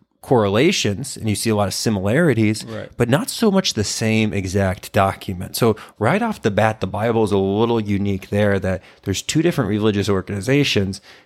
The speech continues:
Speaker 1: that are using the same document, which is just kind of fascinating in, like, a religious studies.
Speaker 2: Right,
Speaker 1: Right?
Speaker 2: right. It kinda, like, can be pinpointed, uh, to the whole idea of the Middle East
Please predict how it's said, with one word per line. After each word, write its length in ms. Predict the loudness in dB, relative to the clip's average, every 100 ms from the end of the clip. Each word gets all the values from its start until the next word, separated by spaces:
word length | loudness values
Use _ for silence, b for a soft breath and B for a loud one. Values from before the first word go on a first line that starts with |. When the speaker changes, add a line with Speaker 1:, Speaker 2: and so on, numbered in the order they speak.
| B
Speaker 1:
that 120 | 2
are 120 | 2
using 560 | 4 4 4 4 2 0
the 100 | -4
same 960 | -2 0 2 2 0 0 -4 -6 -10 -4
document, 760 | -2 0 -4 -10 -12 -16 -8
which 260 | -4 -2 -2
is 460 | -2 -2 -6 -12 -16 -10
just 140 | -4
kind 140 | 0 0
of 80 |
fascinating 600 | 0 2 2 2 2 2 0
in, 100 | 0
like, 180 | -2
a 60 | -2
religious 560 | -2 0 0 0 0 -4
studies. 680 | -4 -2 -2 -4 -10 -12 B B -2
Speaker 2:
Right, 280 | 0 0 0
Speaker 1:
Right? 240 | 0 0
Speaker 2:
right. 40 | -6
It 120 | -6
kinda, 220 | -2 0
like, 300 | 2 0 -2 _ -8
can 100 | -2
be 120 | -2
pinpointed, 800 | -2 -4 -2 -4 -2 -2 -4 -10 -8
uh, 320 | -4 -2 -4 -8
to 160 | -6 -4
the 80 | -2
whole 200 | 2 2
idea 380 | 4 4 4
of 120 | 2 0
the 80 |
Middle 280 | -2 2 2
East 300 | 2 2 -2